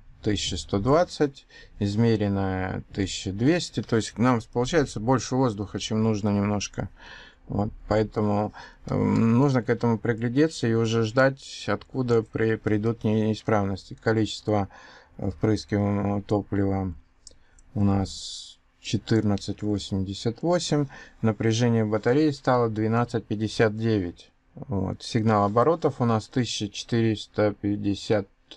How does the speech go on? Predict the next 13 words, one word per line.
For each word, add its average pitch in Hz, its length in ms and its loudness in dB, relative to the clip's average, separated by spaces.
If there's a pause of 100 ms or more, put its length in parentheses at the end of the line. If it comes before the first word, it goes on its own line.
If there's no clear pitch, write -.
(800)
три. 117 480 2 (800)
Ну, 104 260 -2
значит, 107 400 0
автомобиль 110 540 2
двигался, 151 600 2
у 120 100 2
него 113 240 2
резко 113 340 -2
что-то - 320 -4
случилось. 131 600 0
Скорее 110 360 2
всего, 107 380 -2
это 101 320 -2